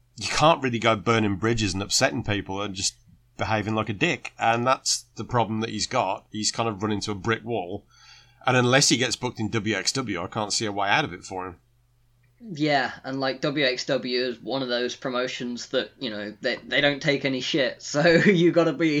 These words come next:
Speaker 1: Yeah.
Speaker 2: Um,
Speaker 1: Would, could you see him being squeaky clean if you went over there for them? I, I just, I'm not convinced he would be.
Speaker 2: Like, I'd hope he would be, but precedent suggests otherwise. Like,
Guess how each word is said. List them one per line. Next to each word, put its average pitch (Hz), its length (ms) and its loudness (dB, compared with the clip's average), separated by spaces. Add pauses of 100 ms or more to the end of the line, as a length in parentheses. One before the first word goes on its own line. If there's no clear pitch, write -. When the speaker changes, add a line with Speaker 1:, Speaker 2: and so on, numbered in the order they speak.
Speaker 1:
Yeah. 139 260 8 (840)
Speaker 2:
Um, 127 360 -2
Speaker 1:
Would, 139 200 4
could 170 180 8
you 156 100 6
see 160 200 10
him 131 100 6
being 151 260 6
squeaky 123 440 4
clean 143 340 2
if 110 120 -2
you 113 120 -2
went 117 140 2
over 117 240 2
there 107 180 2
for 110 120 -6
them? 101 220 -2
I, 110 140 -2 (120)
I 117 140 -4
just, - 260 -2
I'm 117 120 -2
not 127 160 -2
convinced 110 320 -2
he 117 80 -4
would 147 160 -8
be. - 180 -12 (1040)
Speaker 2:
Like, 226 240 -6
I'd 233 140 2
hope 294 280 6
he 160 80 6
would 123 260 -2
be, 113 260 -4
but 135 280 -4 (180)
precedent 156 520 0
suggests 127 440 -6
otherwise. 104 560 -10
Like, 131 280 -6